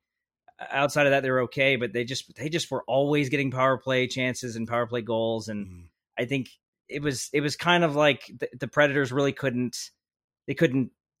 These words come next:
Speaker 1: they couldn't get past him. I mean, Vokoun was, like, a pretty good goalie, and they
Speaker 2: Yeah.
Speaker 1: just,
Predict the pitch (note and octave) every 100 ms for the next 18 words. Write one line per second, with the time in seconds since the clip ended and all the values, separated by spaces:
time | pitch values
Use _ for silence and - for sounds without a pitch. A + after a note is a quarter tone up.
0 | _ C3 C3 D#3+ C3+ B2+ A2+ G#2 G2+ A2+
1 | A#2 A#2 F3 E3+ F3 E3 D#3+ C3+ C#3 C#3+
2 | C3 C3+ - A3+ A3 G3+ F#3+ G3 G3 F#3+
3 | F#3 F#3 F3+ E3 D#3 D3+ C#3 C#3+ -